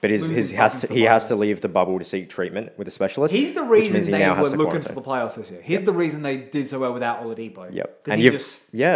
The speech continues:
Speaker 2: stepped up.
Speaker 1: And it doesn't make me feel good about Indy right now because Oladipo didn't even wanna be there to
Speaker 2: Yeah.
Speaker 1: begin with for no reason whatsoever. He just didn't wanna
Speaker 2: Imagine
Speaker 1: play.
Speaker 2: being Sabonis is you, your best player on your team didn't want to be there,
Speaker 1: Yeah.
Speaker 2: sort of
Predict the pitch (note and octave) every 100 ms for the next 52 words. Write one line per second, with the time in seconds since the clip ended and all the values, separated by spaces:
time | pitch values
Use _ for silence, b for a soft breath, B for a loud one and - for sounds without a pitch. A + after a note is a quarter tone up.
0 | F#2+ A2+ G2+ - - D#3 F#3 G#3+ F#3 F3+
1 | D3+ D3+ F3 C3+ A#2 A2 G#2 G2 G2+ G2+
2 | G2+ G2 G#2 A2+ B2 B2 G#2 A#2+ A2+ A2
3 | F2+ F2+ A#2 A2 F2+ - C#3 A2+ C3 A2+
4 | D#2+ - - _ - G2 - - A2 A2+
5 | C3 A2 C3+ F#2+ G#2+ - A2+ G2 F2 A#2+
6 | F#2 G3 G#3+ A#3+ - E3+ E3 E3 C#3+ -
7 | D3 C3+ C3 - _ D3 C#3+ C#3+ D3 D3
8 | C#3 C#3+ C#3 C#3+ E3 - D#3+ C#3+ B2+ B2
9 | B2 B2+ D3+ A#3 _ _ _ - D3 D3
10 | C3 C3+ C3 B2 C3 A2+ C3 A3 - G#2+
11 | G2+ E2+ B2+ -